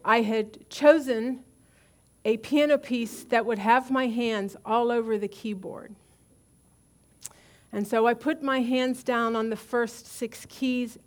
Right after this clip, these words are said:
and they were all wrong. And then I hit another six keys, and they were wrong. And then another. And then I began to pray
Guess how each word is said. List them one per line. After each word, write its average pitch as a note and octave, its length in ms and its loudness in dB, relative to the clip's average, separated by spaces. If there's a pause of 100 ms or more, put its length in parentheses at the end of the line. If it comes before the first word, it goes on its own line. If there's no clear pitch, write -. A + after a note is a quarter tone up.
and G3+ 180 -2
they G3+ 140 -4
were G3 180 -2
all G3+ 240 -2
wrong. F#3 400 -6 (1080)
And G3+ 140 -6
then A3 160 0
I C4 140 2
hit C#4+ 200 0
another C#4+ 400 2
six - 380 -10
keys, G3 500 -12 (440)
and A3 240 -2
they F#3 160 -2
were F3 340 -12
wrong. F#3+ 300 -18 (760)
And G3 240 -4
then G3+ 460 -4
another. A3+ 580 -4 (1120)
And F#3 180 -6
then A3+ 580 -2 (400)
I F3 120 -4
began F#3 400 -2
to - 160 -14
pray G3 760 -10